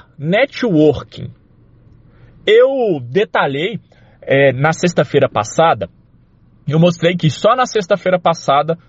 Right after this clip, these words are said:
cinco e meia da tarde mais ou menos, eu gravei um conteúdo falando que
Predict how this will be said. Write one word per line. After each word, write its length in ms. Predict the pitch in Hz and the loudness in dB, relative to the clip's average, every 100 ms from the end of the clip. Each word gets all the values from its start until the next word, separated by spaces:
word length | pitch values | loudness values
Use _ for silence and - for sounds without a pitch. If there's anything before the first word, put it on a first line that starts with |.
| _ | _
cinco 360 | - 190 220 | -8 -6 -2
e 40 | 202 | 0
meia 220 | 160 165 | 4 4
da 100 | 151 | 2
tarde 320 | - 135 143 | 0 0 0
mais 200 | 139 135 | -2 -2
ou 80 | 139 | -2
menos, 340 | 123 127 147 - - | -2 -4 -6 -12 -4
eu 100 | 147 | 0
gravei 320 | 175 170 160 | 0 0 -2
um 80 | 170 | -2
conteúdo 480 | 180 170 156 160 170 | -2 0 0 0 0
falando 340 | 170 160 165 | 0 0 0
que 220 | - 175 | 0 -2